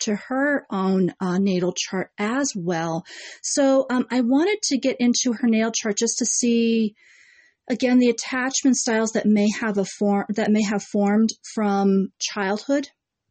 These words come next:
and just kind of separate and isolate that on her own, within her own chart, just to see if maybe the anxious type may have either started in childhood,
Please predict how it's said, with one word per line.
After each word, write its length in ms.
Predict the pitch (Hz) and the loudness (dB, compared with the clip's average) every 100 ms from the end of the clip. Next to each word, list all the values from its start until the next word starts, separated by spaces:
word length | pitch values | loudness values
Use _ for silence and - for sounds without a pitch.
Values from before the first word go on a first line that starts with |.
| _ _ _ _ 220 | _ _ _ _ 0
and 220 | 214 202 | 2 2
just 220 | 202 - | 0 -2
kind 120 | 240 | -2
of 60 | 202 | -2
separate 440 | - 214 220 208 - | -2 -4 -2 -2 0
and 100 | 208 | -2
isolate 480 | 196 196 - 202 196 | 0 -2 0 -2 -2
that 180 | 190 - 196 | -4 -4 -4
on 280 | 190 190 | -2 -2
her 220 | 185 208 - | -2 -6 -6
own, 460 | 185 190 202 226 233 - | -2 0 2 2 2 0
within 320 | 196 196 196 | 0 0 -2
her 200 | 202 - | -2 -6
own 260 | 196 196 208 | -2 2 0
chart, 460 | - 196 180 180 _ _ - - - - | 0 -4 -4 -4 _ _ -20 -20 -12 -6
just 180 | 269 | -4
to 60 | 294 | -2
see 380 | - - 302 - | -2 0 0 0
if 180 | 226 220 | 0 -2
maybe 400 | - 226 226 226 214 | 0 2 2 2 2
the 260 | 220 202 - | 2 0 -2
anxious 460 | 214 214 254 262 - | 0 0 0 -2 -4
type 380 | - 226 208 226 | -6 -4 -2 0
may 180 | 214 202 | 0 0
have 240 | 196 202 - | 0 -4 -4
either 260 | 196 196 | -2 0
started 520 | 196 - 202 185 185 180 | 0 -2 -2 0 0 0
in 140 | 175 | -2
childhood, 800 | 170 - 202 185 233 277 311 349 | -2 -6 -4 -2 -2 -2 -2 -2